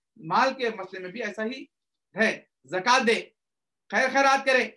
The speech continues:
और अल्लाह के सामने गिड़गिड़ाए, तो बहरहाल अल्लाह ताला हमको जो है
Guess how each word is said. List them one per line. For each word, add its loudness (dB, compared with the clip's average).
और 2
अल्लाह 2
के -8
सामने -4
गिड़गिड़ाए, 2
तो -8
बहरहाल 0
अल्लाह -4
ताला -2
हमको -4
जो -6
है -4